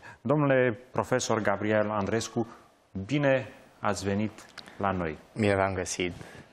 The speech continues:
Speaker 2: Bine v-am găsit.
Speaker 1: Înainte de a începe discuția noastră, vă, uh, invit să, uh, îi lăsăm, uh, spațiul, uh, uh, Mihaelei Tudor,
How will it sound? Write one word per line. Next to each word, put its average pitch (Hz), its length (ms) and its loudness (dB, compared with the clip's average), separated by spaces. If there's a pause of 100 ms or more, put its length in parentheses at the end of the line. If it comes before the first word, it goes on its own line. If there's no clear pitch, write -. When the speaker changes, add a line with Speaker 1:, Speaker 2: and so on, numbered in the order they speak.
Speaker 2:
Bine 92 180 -6
v-am 92 180 -8
găsit. 95 320 -12 (340)
Speaker 1:
Înainte 185 400 4
de 143 500 6 (320)
a 127 360 2
începe 135 400 2
discuția 120 600 0
noastră, 151 500 2 (260)
vă, 131 680 4 (260)
uh, 123 380 2 (600)
invit 143 360 0 (840)
să, 113 560 2 (440)
uh, 104 460 2 (440)
îi 120 200 4
lăsăm, 143 500 4
uh, 123 60 8 (280)
spațiul, 123 580 4
uh, 98 800 0
uh, - 0 - (180)
Mihaelei 104 520 2
Tudor, 135 420 0